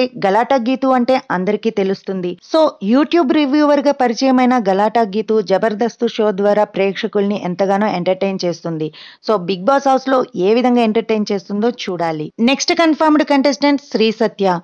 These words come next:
YouTube వెబ్ సిరీస్ ద్వారా పరిచయమైన సత్య ఇప్పుడైతే చాలా సీరియల్స్‌లో మంచి క్యారెక్టర్స్ చేస్తూ ప్రేక్షకుల్ని ఎంటర్టైన్ చేస్తూ ఉంది.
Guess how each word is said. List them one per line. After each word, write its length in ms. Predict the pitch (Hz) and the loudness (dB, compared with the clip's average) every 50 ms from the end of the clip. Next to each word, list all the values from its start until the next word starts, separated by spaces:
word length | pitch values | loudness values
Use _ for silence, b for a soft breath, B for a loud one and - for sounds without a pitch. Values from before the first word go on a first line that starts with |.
| B B B B B B | B B B B B B
YouTube 440 | 208 208 277 320 339 339 359 359 269 285 | -2 0 2 2 2 2 0 0 0 2
వెబ్ 200 | 247 233 226 226 | 0 0 0 0
సిరీస్ 320 | - 294 294 302 302 262 | -2 -2 -2 0 -2 -2
ద్వారా 260 | - 262 277 269 277 277 | 0 0 0 2 2 2
పరిచయమైన 640 | 269 254 233 233 233 254 254 254 240 240 240 233 240 240 | 0 0 -2 0 0 0 2 2 2 2 2 2 0 0
సత్య 360 | 240 - 208 202 208 220 226 226 226 226 226 B B B B B B | 0 -2 -2 -2 0 0 0 2 0 -2 -4 B B B B B B
ఇప్పుడైతే 480 | 226 240 - 302 311 302 294 294 302 294 285 | -4 -2 0 2 2 2 2 2 0 0 0
చాలా 320 | 294 - 208 202 214 254 277 | 0 0 0 2 2 2 2
సీరియల్స్‌లో 720 | 269 269 269 269 247 254 262 254 254 254 - 233 240 240 247 233 | 0 0 -2 0 2 2 2 2 0 0 -2 0 2 2 2 2
మంచి 280 | 208 202 202 220 214 254 | 2 0 0 0 -2 -2
క్యారెక్టర్స్ 580 | 254 226 214 214 233 226 - - 233 226 - - | 0 2 2 2 0 0 -2 -2 -2 -2 -2 -2
చేస్తూ 360 | - 208 202 202 - - 214 214 208 | -2 -2 -2 -2 -2 -2 0 0 0
ప్రేక్షకుల్ని 640 | 214 - 196 202 202 - - 233 226 214 208 214 233 - | -2 -2 -2 -2 -2 -2 -4 -4 -2 -2 -2 -2 -2 -2
ఎంటర్టైన్ 460 | - 185 170 202 202 - 208 208 208 202 | -4 -6 -4 -4 -6 -4 -4 -6 -4 -4
చేస్తూ 280 | - 185 170 - - 180 | -4 -6 -6 -6 -6 -6
ఉంది. 220 | 175 170 156 156 | -6 -4 -6 -8